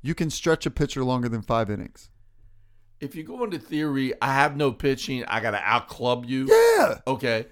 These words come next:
Speaker 2: So, so there have been a few teams in baseball history
Speaker 1: Right.
Speaker 2: that have done that.
Speaker 1: Yes.
Speaker 2: The Big Red Machine. Okay.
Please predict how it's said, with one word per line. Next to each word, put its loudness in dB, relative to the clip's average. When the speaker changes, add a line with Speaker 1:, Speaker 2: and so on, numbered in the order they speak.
Speaker 2:
So, -8
so -8
there 2
have -8
been -2
a 0
few -8
teams -8
in -6
baseball 0
history -8
Speaker 1:
Right. -2
Speaker 2:
that -4
have -6
done -4
that. -12
Speaker 1:
Yes. -2
Speaker 2:
The -12
Big -4
Red 2
Machine. -8
Okay. -6